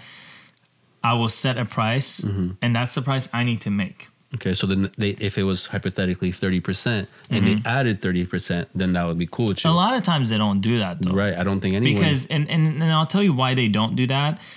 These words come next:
Speaker 1: because if they do, then let's say their buddy that gets married, the couple's buddy that decides to get married down the road,
Speaker 2: Mm-hmm.
Speaker 1: let's say I've charged someone ten grand, for example, right?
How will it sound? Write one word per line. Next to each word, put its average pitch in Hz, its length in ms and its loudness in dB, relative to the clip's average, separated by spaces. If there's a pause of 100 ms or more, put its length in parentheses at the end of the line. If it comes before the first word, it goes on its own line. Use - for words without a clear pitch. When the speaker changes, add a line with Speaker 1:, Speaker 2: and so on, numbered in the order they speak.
(280)
Speaker 1:
because 113 600 0 (600)
if 123 240 0
they 131 180 2
do, 117 680 2 (120)
then 123 200 0
let's 123 200 0
say 123 200 0
their 107 240 2
buddy 110 680 2 (260)
that 113 140 0
gets 110 260 -2
married, 104 680 2
the 104 180 -2
couple's 110 400 -2
buddy 113 300 -2
that 98 360 -4
decides 104 340 -2
to 104 40 -2
get 104 100 0
married 104 240 2
down 101 180 2
the 98 100 0
road, 110 380 0
Speaker 2:
Mm-hmm. 98 280 -2 (1120)
Speaker 1:
let's 117 160 -2
say 127 80 0
I've 113 140 0
charged 113 260 0
someone 113 280 0
ten 156 220 2
grand, 92 420 -2
for - 80 -4
example, 98 500 -4
right? 101 380 -2